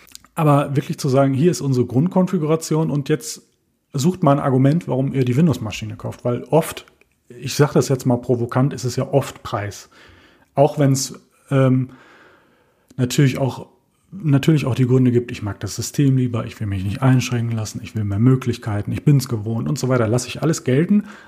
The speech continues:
Aber, äh, zu de-, zumindest in vielen Gesprächen, wenn ich mit anderen Leuten über diese Technik, „Du, ich brauch mal was, was mache ich?“ und so und natürlich, was empfehlen wir, ja, ist klar, ne? Äh, aber dann, „Nee, ist mir zu teuer“,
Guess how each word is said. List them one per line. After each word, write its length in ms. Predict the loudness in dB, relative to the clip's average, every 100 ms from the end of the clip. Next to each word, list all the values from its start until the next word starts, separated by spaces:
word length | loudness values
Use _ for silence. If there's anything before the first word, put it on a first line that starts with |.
| -4
Aber, 460 | 2 4 4 -2 -12 _ _ -18
äh, 60 | -16 -16 -20 _ -16 -14 -4
zu 140 | 0
de-, 300 | 2 0 -2
zumindest 340 | 0 2 2 -2
in 120 | -2
vielen 260 | 4 6
Gesprächen, 640 | 4 2 4 4 4 4 4
wenn 140 | 2
ich 180 | 0 -2
mit 120 | -2
anderen 220 | 2 4
Leuten 240 | 4 4 2
über 220 | 2 2
diese 220 | 0 0
Technik, 280 | 0 -2 -6
„Du, 100 | -8
ich 100 | -6
brauch 200 | -6 -2
mal 140 | 0
was, 180 | 0 0
was 120 | -2 0
mache 220 | 2 2
ich?“ 80 | 2
und 100 | 2
so 200 | 2 2
und 480 | 0 -2 -4 0
natürlich, 380 | 0 2 4 4
was 140 | 2 -2
empfehlen 420 | -2 2 4 4
wir, 100 | 0
ja, 100 | -2
ist 140 | -8
klar, 180 | -10 -8
ne? 180 | -6 -6 -8 -16 -16 -12 -4
Äh, 260 | 0 0
aber 480 | 0 0 0 -2 -14 _ -18
dann, 260 | -2 0 4
„Nee, 100 | 6
ist 200 | 6 4
mir 80 | 0
zu 120 | 0
teuer“, 360 | -2 -4 -8